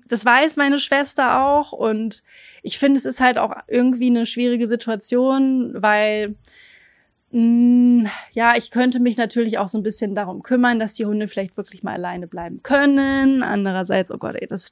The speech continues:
artet hier jetzt aus. Andererseits, ähm, bin ich aus der letzten Wohnung geworfen worden, weil Henry zu viel Terror gemacht hat.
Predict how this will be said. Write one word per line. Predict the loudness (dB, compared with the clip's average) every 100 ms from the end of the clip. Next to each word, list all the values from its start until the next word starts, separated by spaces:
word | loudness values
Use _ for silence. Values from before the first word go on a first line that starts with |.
| -4
artet | 0 0 -2
hier | -8
jetzt | -10 -8
aus. | -8 -8 -12 -20 -20 -20 -2
Andererseits, | 2 2 2 2 0 -2 -2 -8 -14 -6
ähm, | -2 0 -2 -4 -6 -4
bin | -2 0
ich | -2
aus | -4
der | 0 0
letzten | 0 -4 -6 -6
Wohnung | 0 2 2 2
geworfen | 0 2 4 2 -2 -4 -2 0
worden, | 0 0 0 -2
weil | -2 0
Henry | -2 -2 -4
zu | -8 -10
viel | -12 -6
Terror | -2 0 0 -2
gemacht | -4 -6 -8 -8
hat. | -6 -6 -8